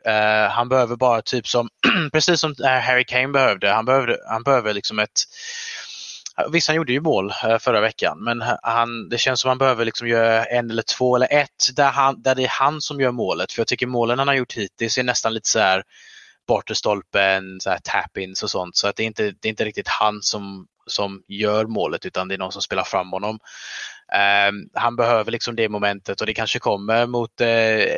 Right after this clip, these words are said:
ett ganska läckigt Napoli, eller så han kanske höjer sitt spel mot Man City nästa vecka. Men att bänka honom nu, jag tror att spelar han dåligt mot Napoli och om han spelar dåligt mot Man City,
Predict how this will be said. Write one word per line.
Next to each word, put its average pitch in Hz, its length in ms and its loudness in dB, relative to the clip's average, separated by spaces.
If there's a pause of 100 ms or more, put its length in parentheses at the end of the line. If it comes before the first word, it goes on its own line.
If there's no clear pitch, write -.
(360)
ett - 240 -6
ganska 113 300 0
läckigt - 680 -4 (220)
Napoli, 104 760 -2
eller 101 180 0
så 104 200 -2
han 101 180 -4
kanske 104 220 -4
höjer 101 280 2
sitt 104 160 -2
spel 101 240 -2
mot 98 140 -10
Man 101 160 -2
City - 300 -6
nästa 104 220 -4
vecka. - 340 -2
Men 107 160 -2 (600)
att 120 140 -4
bänka 151 320 2
honom 151 280 2
nu, 156 360 2 (340)
jag 156 200 2
tror 165 220 6
att - 80 -2
spelar 160 300 4
han 160 160 2
dåligt 156 360 4
mot 165 140 -6
Napoli 104 460 0 (640)
och 117 160 -2
om 117 60 0
han 117 100 0
spelar 110 240 0
dåligt 98 300 -4
mot 98 100 -10
Man 95 160 -4
City, - 500 -4